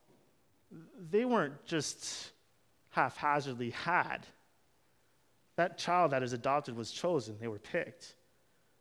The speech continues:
And then they were purposely brought into a family and said, "This child is mine." They were transferred from one situation to another.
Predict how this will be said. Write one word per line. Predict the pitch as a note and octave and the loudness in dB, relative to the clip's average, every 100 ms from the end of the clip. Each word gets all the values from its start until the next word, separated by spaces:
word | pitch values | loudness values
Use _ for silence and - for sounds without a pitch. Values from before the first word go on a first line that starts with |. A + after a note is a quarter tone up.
| _ | _
And | B2+ B2+ | -8 -4
then | C3+ | -2
they | C#3+ C3 | 0 2
were | B2+ C3 | 2 0
purposely | - F3 E3+ D3+ C#3 | -2 -2 -2 -4 -4
brought | A#2+ C#3 C3+ | -2 0 0
into | D3+ C#3 | -2 -4
a | A2+ | -4
family | - D#3 D#3+ A#2+ | -2 -2 -2 -4
and | A2+ | -6
said, | - B2 A2+ A#2+ | -4 -4 -2 -4
"This | C3 | -4
child | - C3+ B2+ | -4 -2 -2
is | A2+ A#2 | -4 -6
mine." | A2+ B2 C3+ - - A#2+ _ _ _ _ _ _ _ _ _ _ _ _ _ _ _ _ _ _ _ _ _ _ _ C#3 | -4 -4 -4 -6 -10 -20 _ _ _ _ _ _ _ _ _ _ _ _ _ _ _ _ _ _ _ _ _ _ _ 2
They | C#3 | 4
were | C#3+ | 4
transferred | C#3 - D3 D#3 - B2 A#2 | 2 2 2 0 -2 -4 -4
from | B2 A#2+ | -6 -2
one | C3+ D3+ | 0 -2
situation | - C3+ - B2 A#2+ B2 A#2 | -4 -6 -4 -2 -2 -4 -6
to | A#2+ | -4
another. | A2+ B2 C3+ A2+ | -2 -2 -2 -6